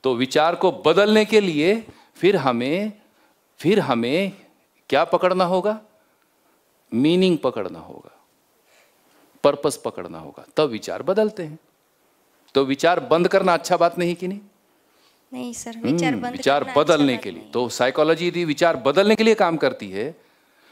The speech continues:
Speaker 1: तो फिर
Speaker 2: इस
Speaker 1: बदले हुए विचार के बिहेवियर क्या होते हैं,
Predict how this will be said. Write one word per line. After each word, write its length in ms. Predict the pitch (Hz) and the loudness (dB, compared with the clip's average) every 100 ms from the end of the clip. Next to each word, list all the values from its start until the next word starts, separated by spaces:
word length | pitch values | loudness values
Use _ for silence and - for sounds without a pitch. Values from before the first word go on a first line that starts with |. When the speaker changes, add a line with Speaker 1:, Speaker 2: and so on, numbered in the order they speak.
| _ - | _ -2
Speaker 1:
तो 100 | 165 | 2
फिर 200 | 190 214 | 2 0
Speaker 2:
इस 100 | 110 | 2
Speaker 1:
बदले 320 | 131 143 175 208 | 0 2 4 4
हुए 280 | 202 226 | 6 4
विचार 400 | 208 160 175 190 | 4 0 2 2
के 160 | 208 220 | 2 0
बिहेवियर 520 | 123 127 165 208 233 | 0 0 2 4 4
क्या 180 | 226 190 | 4 2
होते 280 | 147 135 113 | 2 -2 -6
हैं, 300 | 101 92 | -10 -14